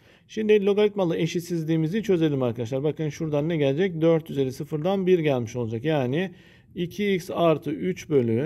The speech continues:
üç x eksi bir küçüktür dört üzeri sıfır. Yani bir arkadaşlar.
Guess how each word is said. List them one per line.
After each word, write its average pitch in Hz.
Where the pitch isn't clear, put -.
üç 170
x 160
eksi 135
bir 117
küçüktür 156
dört 196
üzeri 151
sıfır. 127
Yani 156
bir 160
arkadaşlar. 113